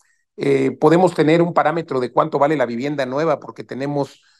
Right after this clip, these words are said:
los precios de los desarrolladores alrededor.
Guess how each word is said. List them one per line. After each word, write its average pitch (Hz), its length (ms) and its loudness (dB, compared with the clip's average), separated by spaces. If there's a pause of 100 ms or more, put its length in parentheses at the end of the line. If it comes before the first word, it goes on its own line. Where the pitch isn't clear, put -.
(140)
los 139 320 -2
precios 151 480 0
de 131 80 -2
los 120 180 -6
desarrolladores 120 840 -2
alrededor. 151 680 2